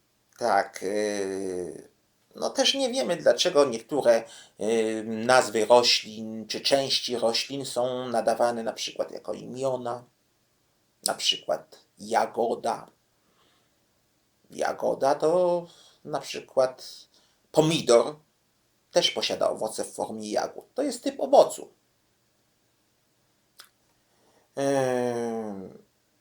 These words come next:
jagoda, no tak samo jak pestkowiec, rozłupnia i tak dalej. Ale już wróćmy do,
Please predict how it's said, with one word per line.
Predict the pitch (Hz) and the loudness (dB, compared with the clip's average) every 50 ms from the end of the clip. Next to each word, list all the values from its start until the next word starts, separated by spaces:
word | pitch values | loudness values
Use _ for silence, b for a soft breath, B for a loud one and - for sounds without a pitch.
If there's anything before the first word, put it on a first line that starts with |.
| _ _ _ _ _ | _ _ _ _ _
jagoda, | - - 110 107 98 - - 101 95 - - 104 98 98 107 113 113 117 117 | -14 -4 -2 0 0 0 -2 -4 -4 -4 -4 -4 -2 -2 -2 -4 -4 -6 -8
no | 120 123 120 | -8 -6 -4
tak | - 110 - | -4 -4 -4
samo | - - 104 107 107 | -4 -4 -4 0 0
jak | 104 - - - | 0 0 2 0
pestkowiec, | 151 147 - - - - 143 135 127 120 123 117 120 - - - - - | 0 0 0 -2 4 8 10 10 10 8 4 -4 -6 -6 -10 -14 -12 -10
rozłupnia | - 104 120 120 117 117 127 135 135 135 - 123 120 113 107 104 - - _ _ _ - | -2 0 0 0 0 0 0 0 -2 -2 -6 -8 -6 -4 -4 -6 -8 -14 _ _ _ -20
i | - 117 | -18 -4
tak | - 104 - - | -2 -2 -2 0
dalej. | - - - - - - - - _ _ _ _ _ _ _ _ _ _ _ _ _ _ _ _ - - - _ | -2 -4 -2 -2 -4 -10 -16 -20 _ _ _ _ _ _ _ _ _ _ _ _ _ _ _ _ -20 -20 -8 _
Ale | - 165 175 165 156 131 | 4 8 8 8 8 6
już | 117 117 - - | 4 0 -4 -8
wróćmy | - - 127 120 - - 104 107 104 | -8 -8 -8 -8 -8 -8 -8 -8 -6
do, | 95 101 110 113 113 107 | -2 0 0 0 0 -2